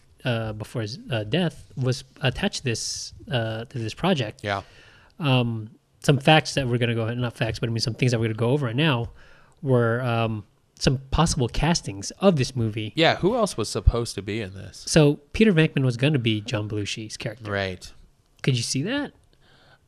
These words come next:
Speaker 2: I can, uh, I mean,
Speaker 1: Would, I mean, how,
Speaker 2: I
Speaker 1: how dra-,
Speaker 2: guess,
Speaker 1: how dramatic
Speaker 2: but
Speaker 1: would that change, shift everything of the movie and, like, how the character would have been played?
Speaker 2: I mean, <laughs> dramatically. Well, like, we just talked about how, I mean, the Bill Murray stamp is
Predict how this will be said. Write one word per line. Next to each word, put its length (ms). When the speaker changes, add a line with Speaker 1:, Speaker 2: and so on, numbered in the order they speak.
Speaker 2:
I 160
can, 540
uh, 640
I 100
mean, 340
Speaker 1:
Would, 160
I 80
mean, 100
how, 220
Speaker 2:
I 40
Speaker 1:
how 160
dra-, 180
Speaker 2:
guess, 180
Speaker 1:
how 80
dramatic 360
Speaker 2:
but 40
Speaker 1:
would 80
that 140
change, 480
shift 320
everything 420
of 100
the 60
movie 360
and, 120
like, 160
how 100
the 80
character 300
would 100
have 80
been 60
played? 280
Speaker 2:
I 40
mean, 220
<laughs> 80
dramatically. 640
Well, 160
like, 100
we 80
just 180
talked 240
about 240
how, 120
I 180
mean, 120
the 80
Bill 200
Murray 380
stamp 500
is 400